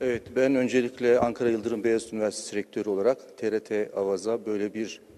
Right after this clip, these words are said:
imkanı bize verdiği için çok teşekkür ediyorum. Ee, biz, e, yaklaşık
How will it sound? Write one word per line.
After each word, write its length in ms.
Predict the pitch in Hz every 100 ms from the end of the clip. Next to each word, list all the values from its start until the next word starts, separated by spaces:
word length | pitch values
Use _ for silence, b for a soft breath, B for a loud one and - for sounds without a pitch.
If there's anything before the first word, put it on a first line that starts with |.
| -
imkanı 420 | 95 110 104 98
bize 200 | 98 101
verdiği 300 | 101 95 101
için 240 | 90 123 -
çok 200 | - -
teşekkür 380 | 98 - - 92
ediyorum. 360 | 92 92 143 - B B B B B _
Ee, 400 | 104 101 101 101 98
biz, 280 | 147 139 123
e, 100 | 107
yaklaşık 760 | 104 101 120 117 139 -